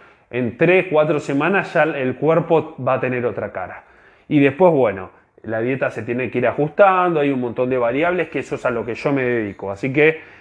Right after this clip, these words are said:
si tenés más dudas, me podés escribir directamente por Instagram y ahí podemos charlar. También hay un enlace en mi perfil de Instagram que te lleva directo a mi WhatsApp y también me podés escribir por ahí.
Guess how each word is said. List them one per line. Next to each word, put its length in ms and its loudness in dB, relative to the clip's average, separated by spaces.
si 300 -6
tenés 260 -2
más 160 2
dudas, 340 4
me 120 -4
podés 260 -2
escribir 420 2
directamente 580 -2
por 180 -2
Instagram 480 0
y 100 -6
ahí 260 0
podemos 360 -2
charlar. 720 0
También 280 -4
hay 140 -2
un 100 -4
enlace 540 -2
en 80 -4
mi 80 -6
perfil 380 -6
de 100 0
Instagram 360 -2
que 100 -4
te 80 -4
lleva 200 -2
directo 340 -2
a 20 -2
mi 120 -6
WhatsApp 720 -2
y 160 -8
también 340 -4
me 80 -6
podés 280 -6
escribir 360 -6
por 160 -6
ahí. 220 -4